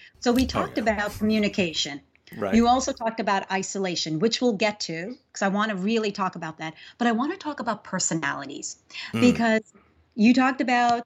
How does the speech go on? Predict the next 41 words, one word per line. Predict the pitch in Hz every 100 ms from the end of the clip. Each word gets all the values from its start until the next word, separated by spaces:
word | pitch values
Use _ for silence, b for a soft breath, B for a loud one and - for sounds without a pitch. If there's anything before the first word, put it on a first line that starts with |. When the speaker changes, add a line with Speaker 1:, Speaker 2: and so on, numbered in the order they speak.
| -
Speaker 1:
you | 208
said | 233 294
something | 285 254 226
very | 202 208 214 -
interesting | 302 349 - 208
earlier. | 185 180 180
You | 185
said, | 196 180
"This | 196
is | 254
about, | 220 196 196 -
it's | 226 214
a |
human | 175 220 220 180
thing," | - - - - -
right? | 190 175 269 - _ _ B B B
And | 220 226
I | 214 302
have | 370 330 302
found, | - 180 170 160 156 156 - _ -
um, | 180 170 170 - -
with, | 185 170 175 -
since | - 233 220 202 - - 302 202 - -
I | 208
went | 226 214
on | 190
lockdown | 180 175 170 - 185 175 175
March | 170 165 - -
third, | 175 165 156 156 B B B B -
I | 190 185
have | 190 180
been | 185 180 170 165
talking | 196 202 202
to | 190
my | 185 170
clients, | 165 170 160 170 170 -
and | 208 202 202
there | 220
was | 214
a | -
pattern | - 294 349 202 180 180